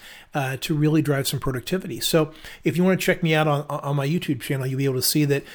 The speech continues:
there's, there's about two weeks worth of work at home tips. So always, I think, you know, relevant. And then the other piece is around the great service comeback. And I've been going live every day at five thirty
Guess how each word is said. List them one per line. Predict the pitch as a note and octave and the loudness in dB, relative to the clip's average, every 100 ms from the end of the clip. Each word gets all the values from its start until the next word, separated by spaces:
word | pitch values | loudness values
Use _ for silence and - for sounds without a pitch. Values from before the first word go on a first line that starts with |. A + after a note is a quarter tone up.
| - - | -20 -8
there's, | - D3+ D3+ | 0 0 2
there's | D3 C#3 | 0 2
about | E3 E3+ | 0 -2
two | - G3 | -2 0
weeks | F3 E3 - | 2 0 2
worth | D3+ D3 | 2 2
of | C#3 B2+ | -2 -4
work | C#3 D3 C#3+ | -2 -2 -2
at | |
home | C#3 D3+ | -2 -2
tips. | - F#3+ - | 0 0 2
So | D3 C3 B2+ | 0 0 -2
always, | C#3 D3 C#3+ B2+ - | -2 2 2 0 -4
I | C3 | -6
think, | - C#3+ B2+ - | -2 -2 -4 -6
you | D3 | -4
know, | C3 | -2
relevant. | C3+ C3 C#3 F#3 - - - - | 0 0 0 -2 -6 -18 -18 -6
And | D#3 | 0
then | F3 | 4
the | F#3 F#3 | 4 2
other | G3+ C4+ | -2 -6
piece | - D3 B2 - - | -4 -4 -2 -2 -2
is | D3 C#3+ B2+ - | -2 0 -2 -2
around | C3+ C#3 C#3 C3+ | -4 0 0 0
the | C3+ | -2
great | C3 D3+ D3+ | 0 0 0
service | - C#3 - | -2 -2 -4
comeback. | - C#3 A2+ - - | -4 -4 -6 -12 -10
And | C3+ C#3 | -4 0
I've | C#3+ | 2
been | C#3+ | 2
going | C#3+ C#3+ | 2 0
live | C#3 C#3 C#3+ | 0 -2 0
every | C#3 D3 | 0 0
day | D3+ D3 | 0 0
at | - | -2
five | B2+ C3 | -6 -6
thirty | - C#3+ C3+ B2+ | -2 0 0 -4